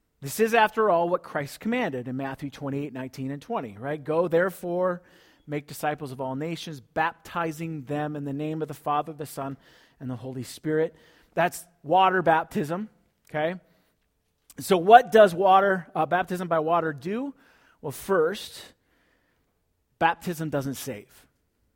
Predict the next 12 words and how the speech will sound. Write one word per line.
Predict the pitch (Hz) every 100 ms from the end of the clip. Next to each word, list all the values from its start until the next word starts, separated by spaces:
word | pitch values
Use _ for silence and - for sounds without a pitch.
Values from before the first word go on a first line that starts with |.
| _ -
We | 139 175
don't | 202
hold | 185 214 214
to | -
that. | 175 151 107 -
Even | 160 170
as | 185 165
a |
good, | 139 220 -
solid | - 220 214 190
Baptist | 202 196 180 -
church, | - 233 202 - -